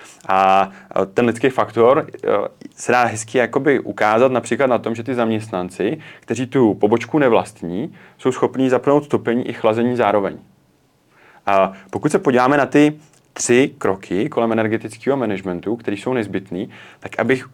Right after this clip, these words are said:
vůbec dokázal snížit nějakou spotřebu,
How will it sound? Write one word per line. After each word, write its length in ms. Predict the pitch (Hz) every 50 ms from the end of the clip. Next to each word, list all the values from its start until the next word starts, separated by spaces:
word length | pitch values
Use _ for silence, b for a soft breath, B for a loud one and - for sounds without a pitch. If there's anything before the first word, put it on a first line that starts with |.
| _
vůbec 300 | 98 107 117 127 156 139
dokázal 480 | 120 131 127 - 117 117 120 120 139 151
snížit 480 | 147 - - 135 123 117 127 120 117 -
nějakou 320 | 120 113 113 117 139 151
spotřebu, 640 | 147 - - 123 - - - 95 85 90 95 - b